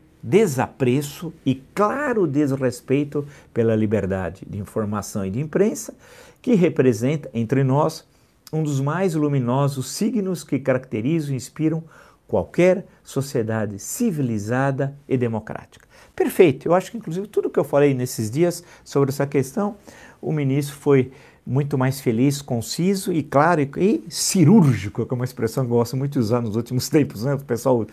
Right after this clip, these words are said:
cirúrgico, né? Igual narrativa <laughs> também. Ele foi direto. É isso, é isso.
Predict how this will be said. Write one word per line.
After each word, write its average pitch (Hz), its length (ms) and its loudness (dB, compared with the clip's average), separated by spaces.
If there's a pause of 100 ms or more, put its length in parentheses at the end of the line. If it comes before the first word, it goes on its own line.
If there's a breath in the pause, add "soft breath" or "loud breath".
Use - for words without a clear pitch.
(140 loud breath)
cirúrgico, 131 920 -2 (160 loud breath)
né? 143 240 2
Igual 123 220 2
narrativa 139 800 0
<laughs> - 20 -8
também. - 500 -2 (600 loud breath)
Ele 220 160 6
foi 381 340 6
direto. 254 580 8
É 381 80 4
isso, 339 460 4 (120)
é 320 100 -4
isso. 165 420 -2